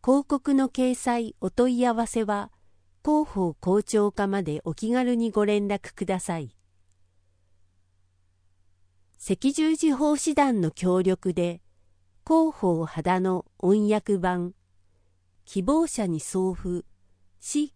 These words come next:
ホームページに公開。点訳版、希望者に送付、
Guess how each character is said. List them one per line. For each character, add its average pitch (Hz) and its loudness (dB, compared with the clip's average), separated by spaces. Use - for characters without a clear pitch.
ホ 226 0
ー 262 4
ム 262 4
ペ 277 2
ー 247 -2
ジ 160 -4
に 151 -4
公 165 0
開。 156 -6
点 240 2
訳 233 0
版、 202 -2
希 208 -2
望 311 4
者 208 -2
に 170 -2
送 180 0
付、 170 -4